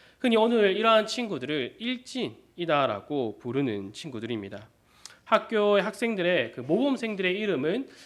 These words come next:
잘 모르지만 그 일진들의 이름, 누가 싸움을 잘하는지, 누가 또 친구들과 잘 어울리는지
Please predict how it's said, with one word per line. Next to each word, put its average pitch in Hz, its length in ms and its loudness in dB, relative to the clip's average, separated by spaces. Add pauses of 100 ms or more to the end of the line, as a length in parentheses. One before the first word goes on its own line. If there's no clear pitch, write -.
(160)
잘 143 300 2
모르지만 123 760 -2 (360)
그 151 100 -6
일진들의 233 760 -2
이름, 147 300 -4 (400)
누가 123 540 0 (200)
싸움을 120 400 -4
잘하는지, 110 640 -12 (400)
누가 170 300 2
또 175 140 0
친구들과 123 760 -4
잘 139 240 -2
어울리는지 156 800 4